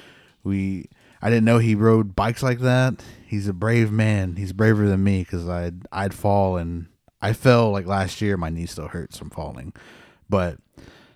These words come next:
I mean, I listened to that interview, but I think you said you,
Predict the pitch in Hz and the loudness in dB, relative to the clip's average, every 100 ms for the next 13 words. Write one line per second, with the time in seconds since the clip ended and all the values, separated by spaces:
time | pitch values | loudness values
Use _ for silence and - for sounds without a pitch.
0 | _ _ - 101 107 101 92 92 110 _ | _ _ -4 2 4 4 2 -2 -8 _
1 | _ - - _ _ _ _ 110 113 143 | _ -20 -20 _ _ _ _ -2 2 4
2 | 156 139 110 127 120 107 104 95 98 - | 4 4 4 4 4 4 4 2 -4 -6
3 | _ _ _ _ _ _ _ - - 175 | _ _ _ _ _ _ _ -10 -2 0
4 | 220 202 - 120 113 113 107 107 - _ | 2 0 4 4 4 2 -2 -12 -16 _
5 | _ _ _ _ _ _ _ _ _ _ | _ _ _ _ _ _ _ _ _ _
6 | 113 113 117 120 120 120 110 104 | -10 -2 2 4 6 4 2 -2